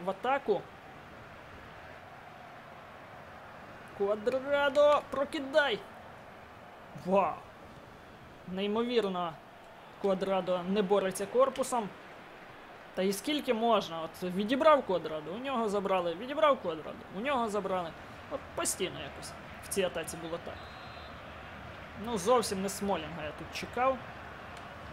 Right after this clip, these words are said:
Тому будемо так. Суарез, удар! Ну і чим же прикриють гравці суперника м'яч? Звичайно ж,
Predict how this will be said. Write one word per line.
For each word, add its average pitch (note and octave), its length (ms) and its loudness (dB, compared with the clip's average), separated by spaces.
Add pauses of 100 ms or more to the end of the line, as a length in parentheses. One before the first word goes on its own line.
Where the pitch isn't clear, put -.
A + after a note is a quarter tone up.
(1900)
Тому F3 260 -4
будемо F3 400 -2
так. B3+ 280 2 (160)
Суарез, C#4+ 1000 8
удар! D4+ 640 8 (920)
Ну A3+ 120 0
і A3+ 100 4
чим A#3+ 300 2
же G#3+ 100 4
прикриють G#3 800 2 (200)
гравці F#3 520 0
суперника F3 640 -2
м'яч? F3 360 -2
Звичайно B3 600 -4
ж, - 180 -6